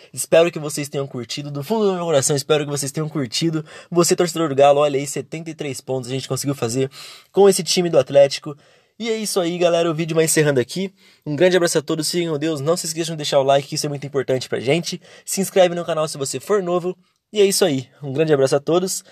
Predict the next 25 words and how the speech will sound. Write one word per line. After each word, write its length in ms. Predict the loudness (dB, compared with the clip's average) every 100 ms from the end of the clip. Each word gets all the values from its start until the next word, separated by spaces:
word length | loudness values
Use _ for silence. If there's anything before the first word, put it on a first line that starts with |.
| -20 -20
fiquem 220 | -6 -2
com 100 | 0
Deus 400 | 4 4 4 0
e 120 | 0 0
até 200 | 2 -2
o 60 |
próximo 420 | 4 4 4 -2
vídeo 320 | -6 -8 -10 -14 _ _ -2
da 140 | 0
nossa 200 | 2 0
série 260 | 2 0 0
de 100 | -2
Cartola 340 | 0 2 0
F 140 | -2
C. 160 | -8 -10
E 80 | -12
fiquem 240 | -10 -6
ligados 340 | 0 2 2 -2
aí 60 |
no 80 | -2
canal 280 | 0 2 2
que 120 | 0
tem 140 | -6
muita 200 | -4 -4
novidade 560 | -4 -4 0 0 0